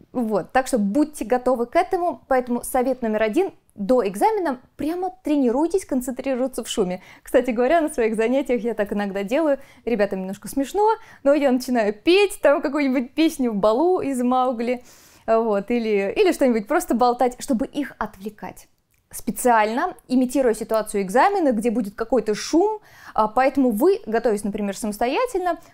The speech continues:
тоже можете воспользоваться этим советом и, а, в общем, включить музыку, например, в наушниках и одновременно пытаться сконцентрироваться и подготовиться к ответу. Эта практика поможет вам,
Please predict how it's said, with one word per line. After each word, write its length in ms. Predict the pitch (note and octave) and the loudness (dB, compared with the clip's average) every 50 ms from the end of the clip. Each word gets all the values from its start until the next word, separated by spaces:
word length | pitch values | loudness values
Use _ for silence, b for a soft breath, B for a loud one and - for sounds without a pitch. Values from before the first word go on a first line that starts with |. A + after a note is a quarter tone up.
| B B | B B
тоже 200 | - G#4 A4 G4 | 4 4 6 6
можете 280 | F4 D#4 F4 E4+ D4+ B3+ | 4 2 0 0 2 0
воспользоваться 480 | C4+ C4+ - D#4 D#4+ C4+ C4 B3 C#4 | 0 2 2 0 0 0 0 -2 -2
этим 240 | C4 B3+ B3 A#3+ B3 | -2 0 -2 -2 -2
советом 580 | - - B3 B3 C4+ E4 G4+ G4 F#4 E4+ C#4+ - | 0 0 0 2 2 0 2 2 0 0 -2 -2
и, 300 | - E4 G#4+ G4+ G4+ - B B B B B B | -2 2 2 2 2 0 B B B B B B
а, 120 | B B3 B3+ | B 2 4
в 80 | A#3+ | 4
общем, 300 | D#4 D4 - - C4+ B3 | 2 2 2 2 0 0
включить 340 | A#3+ - - D#4+ - - - | 0 0 -2 -4 -4 -4 -2
музыку, 360 | C4 C#4 D4+ D#4+ E4 - D#4+ | 0 0 2 0 0 0 0
например, 380 | C#4+ C4+ B3 C4+ B3+ B3+ A#3+ A#3 | 0 0 0 0 0 0 0 0
в 20 | |
наушниках 520 | A3 A3 A3+ D4+ F4+ - F4+ D4+ B3+ C4 - | 0 0 0 0 0 -2 -2 -2 -2 -2 -2
и 120 | - G#3+ | 0 0
одновременно 520 | A3+ G3+ G#3+ G3 F#3+ G#3+ A3 B3+ C4+ C4 | 0 0 0 -2 -2 -2 0 0 0 0
пытаться 360 | B3 B3 G#3+ A3+ G#3+ G#3 G#3+ G3+ | -2 -2 -2 -2 -2 -2 -2 -6
сконцентрироваться 960 | - - B3 A3+ G3+ G#3 - G#3 G3+ G#3+ G3+ G#3 G#3+ A#3 C4 D#4 D#4 - D#4+ | -6 -2 -2 -2 -2 -2 -4 -4 -2 -2 -2 0 0 0 0 -2 -2 -2 -4
и 180 | C#4 - - C#4+ | -2 -2 -4 -6
подготовиться 720 | B3+ - G#3 G3+ A3 G#3+ G#3+ A3 A3 A3 A3 G#3+ - A3 | -4 -4 -2 -2 -2 0 0 -2 -2 -2 -4 -6 -6 -6
к 80 | G#3+ | -4
ответу. 460 | A#3+ A3+ A#3 G3+ G3+ G3 F#3 - F3+ - b b b b | -4 -4 -2 -2 -2 -2 -2 -4 -8 -10 b b b b
Эта 160 | - - A3 | -2 -2 0
практика 460 | - B3 C#4 - - - - - B3+ | 2 2 2 0 0 -4 -2 -2 -2
поможет 640 | A#3+ - - - A#3+ A3 A#3 B3+ D4 F4 F4 E4+ A#3+ | -4 -2 0 2 2 2 2 2 2 2 0 -2 -2
вам, 320 | A3+ A3 A#3+ B3+ C#4 D4 | 0 0 2 2 0 -2